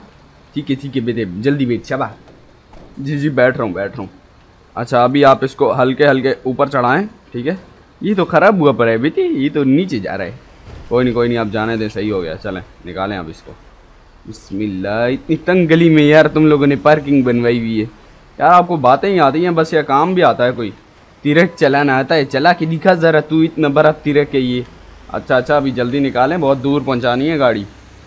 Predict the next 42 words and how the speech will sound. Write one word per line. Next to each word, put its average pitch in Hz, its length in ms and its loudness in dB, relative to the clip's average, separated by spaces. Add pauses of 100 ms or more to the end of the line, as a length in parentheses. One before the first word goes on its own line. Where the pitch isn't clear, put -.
(100)
अच्छा 135 240 -4
अच्छा 117 180 -4
बेटे 107 300 -6
चल 107 240 -4 (400)
इधर 117 260 -6
से 117 160 -8
मोड़ 123 220 -2
लेते 123 260 -4
हैं। 127 160 -4
चलो 120 220 -4
भाई 95 100 -8
निकलते 98 420 -6
हैं। 69 220 -16 (200)
बेटे 175 220 4
मैं 165 200 6
तो 165 100 0
तुझे 156 280 2
बोल 165 240 4
रहा 160 100 6
हूँ 160 80 6
ये 151 140 6
गलियाँ 147 380 4
बड़ी 156 200 4
करा 165 260 4
ले, 180 160 4
बस 156 220 2
सीधा 147 340 2
खर्चा 147 420 0
कर 143 220 0
थोड़ा। 110 280 -2 (460)
खर्चा 135 320 4
कहाँ 135 200 4
से 135 120 0
करूँ, 170 240 4
लोगों 156 300 6
की 160 100 -2
गलियाँ 147 300 4
मैं 156 180 4
कैसे 160 200 2
बड़ी 131 200 2
करा 113 240 2
दूँ? 110 180 -4